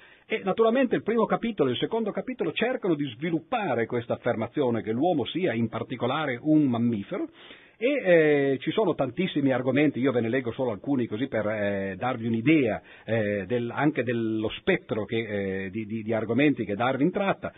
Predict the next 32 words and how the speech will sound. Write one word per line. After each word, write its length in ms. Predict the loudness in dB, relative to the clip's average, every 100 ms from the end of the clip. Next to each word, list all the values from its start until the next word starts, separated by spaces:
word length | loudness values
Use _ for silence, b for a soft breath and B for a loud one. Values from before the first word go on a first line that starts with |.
| B B
Ad 160 | 2
esempio, 320 | 4 4 4
l'uomo 320 | 4 6 6 4
è 40 |
soggetto 420 | 4 2 0 2
a 20 |
ricevere 420 | 0 2 2 2 2
dagli 220 | 2 4
animali 320 | 4 6 4
inferiori 560 | 4 2 4 2 2 0
e 60 |
a 40 | 0
comunicare 500 | 2 2 2 0 2
loro 300 | 4 2 2
certe 380 | 0 0 0
malattie, 560 | 0 0 -4 -4 -4 -4 -10 B B B B
il 160 | 0
che 120 | 2
prova 320 | 2 2 2 0
la 140 | -2
stretta 380 | -2 -2 0 -2
somiglianza 640 | 0 0 2 2 2 0
dei 120 | 0 2
loro 200 | 2 0
tessuti, 580 | -2 -4 -6 -4 -8 -12 b b -6
sia 260 | 0 2 2
dettagliatamente 800 | 2 -2 -2 -2 0 0 0 0
nella 180 | -2 -4
struttura 520 | -10 -4 -2 0 -2
che 160 | -2
nella 200 | 0 0
composizione, 800 | -2 -2 -2 -4 -2 0 0 -4